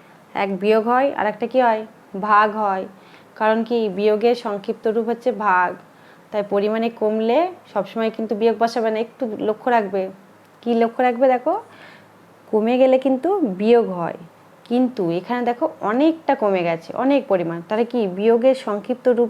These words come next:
যেহেতু ভাগ, তাহলে অনেক পরিমাণে কমে গেছে। তার মানে কি এটা ভাগ হবে? করে দেখো, দেখো করে কত? নয় থেকে তিন ভাগ করো, তিন তিনে নয়। আর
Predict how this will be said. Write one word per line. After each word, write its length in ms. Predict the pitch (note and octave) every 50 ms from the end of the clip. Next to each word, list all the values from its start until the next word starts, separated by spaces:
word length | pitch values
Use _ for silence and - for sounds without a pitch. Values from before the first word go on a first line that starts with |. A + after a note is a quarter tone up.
| G#3+ G3
যেহেতু 260 | G#3+ G3+ G3 G3 G3+ F#3+ E3+ E3 E3+
ভাগ, 220 | E3+ E3+ F3+ G#3 A#3+ -
তাহলে 180 | - G#3+ G#3 G3+ - G3+
অনেক 180 | G#3 A3+ B3 - -
পরিমাণে 280 | C4 B3 B3 B3 A#3+ A#3+ A#3 A3
কমে 200 | G3+ G3+ G3+ F#3+ F#3+
গেছে। 160 | F#3+ F#3+ G#3+ G3 G#3+
তার 80 | G#3+ A#3
মানে 120 | A#3+ A#3+ A#3+ A#3+ -
কি 140 | C4 B3 A#3 G#3+ - - - - - - - - - - - - -
এটা 120 | A3 A3 G#3+ G#3+ G#3+
ভাগ 140 | G#3+ A3+ A3+ A#3+ A#3+
হবে? 220 | A#3+ G#3 A3 G3+ G3+ G#3+ - - - - - - - - - - - - -
করে 160 | A3 A3 A3+ G#3 A3+
দেখো, 280 | A3 G#3+ A3 - G#3+ G3+ G3+ G3 - - - - - - - - - - - - - - - - - - - G#3+ A3+
দেখো 240 | A3+ A3 - B3 A3 G#3 - - -
করে 160 | A#3 A#3+ A3+ A3+
কত? 120 | A#3+ A#3+ B3 A3 G#3+
নয় 140 | G#3+ G#3+ A3 A3+
থেকে 120 | A3 A#3 -
তিন 80 | A#3 A3+ A3+ A3+ G#3+ A3 A3 G#3+ G3+ G#3
ভাগ 120 | A3+ G#3+ G#3+ G#3+ -
করো, 180 | A#3 A3 G#3 G#3 G#3 - - - - -
তিন 120 | G#3+ G#3 G3+
তিনে 160 | G#3 G#3+ A3 A3 A3 A3
নয়। 180 | G#3+ G3+ F#3+ G3 G3 - - - - - - - - -
আর 80 | -